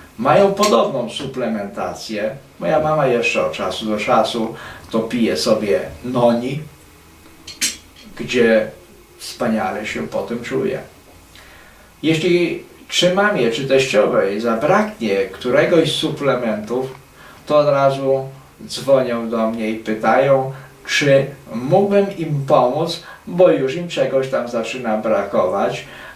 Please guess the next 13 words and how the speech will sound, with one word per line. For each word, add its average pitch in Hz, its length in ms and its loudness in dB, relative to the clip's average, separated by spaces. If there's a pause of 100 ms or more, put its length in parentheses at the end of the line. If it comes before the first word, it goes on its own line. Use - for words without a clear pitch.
(120)
i 180 240 6
już 160 380 4 (420)
nie 170 140 0
dlatego, 247 600 2
że 127 280 2
są 139 340 -4
uzależnieni, 123 1120 0 (380)
tylko 131 540 2 (280)
im 123 280 -6
tego 175 340 2
brakuje 143 880 -2 (240)
w 117 160 -6
organizmie 123 1000 0